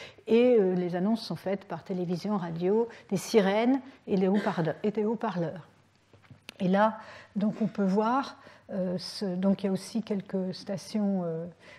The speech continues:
euh, fond de mer, euh, reliées par, euh, des stations, euh, bouées,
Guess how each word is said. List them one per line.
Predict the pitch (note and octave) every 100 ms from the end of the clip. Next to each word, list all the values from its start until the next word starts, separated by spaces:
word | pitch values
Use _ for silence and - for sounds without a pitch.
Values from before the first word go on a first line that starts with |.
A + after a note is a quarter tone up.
| _
euh, | G3+ F3 E3+
fond | - G#3+
de | F#3+
mer, | F#3 F#3 A3 B3+ - - _ - _ -
euh, | F3
reliées | F3 G3 F3+ G3+
par, | G3 F#3+ E3+
euh, | F#3 F3 E3+ F3+ F#3 G3+ G3+ G#3
des | F#3
stations, | - F#3+ - G#3 F#3 F3+
euh, | E3
bouées, | G3 G#3+ F#3+ G3 A#3+